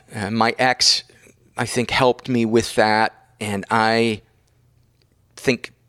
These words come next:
my support groups help me with it, and I try to be conscious of it, but it's so easy for me to take the most mundane things really seriously.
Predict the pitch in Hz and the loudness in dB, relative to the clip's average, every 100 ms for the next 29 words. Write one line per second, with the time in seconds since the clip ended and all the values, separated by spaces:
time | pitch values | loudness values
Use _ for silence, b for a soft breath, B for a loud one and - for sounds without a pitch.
0 | _ - 110 123 - 135 131 135 123 - | _ -4 -2 -2 0 2 2 0 -2 -2
1 | 127 - 131 117 123 - 123 - 101 95 | -2 -2 -2 0 0 2 0 0 -2 -2
2 | - 123 120 117 - 107 113 113 - 98 | -2 -2 -2 -6 -2 -2 0 -2 0 -2
3 | 101 - 95 80 82 - - - 120 117 | -4 -4 -4 -4 -4 -2 0 2 2 4
4 | 101 87 - 92 95 90 - 98 92 - | 2 -2 -6 -6 -6 -8 -4 -4 -4 -6
5 | 87 98 95 92 - 101 98 95 95 98 | -10 -4 -2 -2 -4 -2 -2 0 0 0
6 | 98 90 95 90 90 95 92 95 92 92 | -2 -4 -6 -6 -8 -8 -4 -2 -2 -4
7 | 87 - - - - - - - - | -4 -4 -6 -10 -8 -8 -8 -14 -16